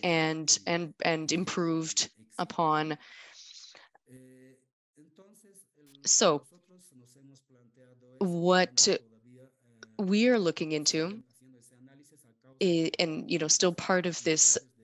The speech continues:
analysis, given all of the, the difficulties that are faced of being able to register seeds with the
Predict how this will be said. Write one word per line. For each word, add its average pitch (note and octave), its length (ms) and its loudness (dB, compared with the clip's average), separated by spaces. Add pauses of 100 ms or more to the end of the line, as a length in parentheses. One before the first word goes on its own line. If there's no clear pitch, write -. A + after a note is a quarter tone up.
(100)
analysis, E3 1040 2 (480)
given E3 380 2
all D#3 160 -2
of D#3 140 -6
the, D#3+ 340 0
the D#3 140 -2
difficulties F3 800 0
that D#3 100 0
are D3+ 100 -2
faced - 640 0 (1700)
of F#3+ 260 -4 (260)
being F3 320 2
able E3+ 300 4
to D#3+ 400 0 (100)
register F#3 540 4
seeds D3+ 640 0 (520)
with F3 460 0
the E3 160 4